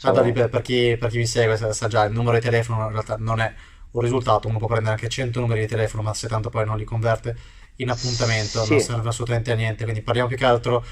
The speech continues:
Speaker 1: de-, delle ragazze, c'hanno dei risultati un po' più importanti, quindi dall'appuntamento istantaneo in su. Quindi il secondo giorno cos'è che hai ottenuto?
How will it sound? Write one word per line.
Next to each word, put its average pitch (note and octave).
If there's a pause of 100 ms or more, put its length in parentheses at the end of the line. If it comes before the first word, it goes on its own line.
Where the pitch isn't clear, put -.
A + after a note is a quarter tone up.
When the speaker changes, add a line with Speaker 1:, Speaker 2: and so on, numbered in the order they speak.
(240)
Speaker 1:
de-, A#2
delle A#2+
ragazze, A#2
c'hanno A#2+
dei A#2
risultati A#2+
un A2+
po' A#2
più A#2+
importanti, A#2
quindi A2
dall'appuntamento A#2+
istantaneo A2+ (380)
in A#2+
su. A2+ (160)
Quindi A2
il G#2+
secondo A#2+
giorno B2
cos'è A#2
che A#2+
hai A#2
ottenuto? A#2